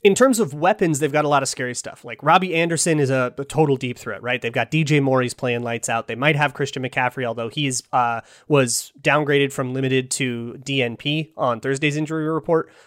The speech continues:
So that's obviously a situation to watch, uh, but he has, that, that's never a good sign when you get downgraded in the middle of the week. Um, but overall, they have a lot of weapons, and I kinda wanna, like, I think the best way to ruin the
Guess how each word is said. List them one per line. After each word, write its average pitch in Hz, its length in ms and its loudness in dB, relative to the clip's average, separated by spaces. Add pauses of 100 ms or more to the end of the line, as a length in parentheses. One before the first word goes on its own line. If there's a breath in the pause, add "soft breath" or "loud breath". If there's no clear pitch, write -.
So 117 420 0
that's 120 280 0
obviously 127 400 -2
a - 20 -6
situation 120 480 -8
to 110 60 -10
watch, 139 440 0
uh, 120 200 -6
but 107 160 -10
he 120 200 -8
has, 120 380 -2 (500 soft breath)
that, 151 200 2
that's 139 240 2
never 143 220 6
a 127 60 -4
good 117 200 -2
sign 110 260 -4
when 107 80 -12
you 110 80 -10
get 110 140 -6
downgraded 113 480 -4
in 107 140 -6
the 107 60 -10
middle 107 220 -10
of 107 60 -12
the 107 80 -12
week. 135 340 0 (380 soft breath)
Um, 113 380 0
but 123 380 -2
overall, 147 840 6 (280 soft breath)
they 139 160 4
have 160 140 4
a 160 60 0
lot 135 220 2
of 120 100 -8
weapons, 117 440 -2
and 120 160 -6
I 120 60 -2
kinda 160 340 2
wanna, 139 460 0
like, 135 180 -4
I 151 80 -2
think 175 140 -2
the 160 80 2
best - 480 2
way 143 380 0
to 139 260 0
ruin 160 880 2
the 127 480 0